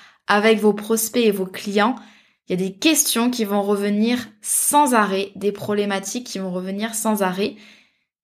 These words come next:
Et donc, ça va vous permettre d'avoir une connaissance, en fait, assez pointue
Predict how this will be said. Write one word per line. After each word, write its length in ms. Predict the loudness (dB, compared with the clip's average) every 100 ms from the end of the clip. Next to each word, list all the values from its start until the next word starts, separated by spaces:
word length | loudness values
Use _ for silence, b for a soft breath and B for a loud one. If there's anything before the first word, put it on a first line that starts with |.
| -4
Et 60 | 2
donc, 220 | 4 4
ça 120 | 2
va 160 | 2 2
vous 80 | 2
permettre 300 | 2 4 4
d'avoir 320 | 4 4 2
une 420 | 0 -2 -6 -6
connaissance, 580 | 2 6 6 6 2 0
en 60 | -4
fait, 200 | -4 -2
assez 220 | 0 0
pointue 480 | -2 -6 -6 -8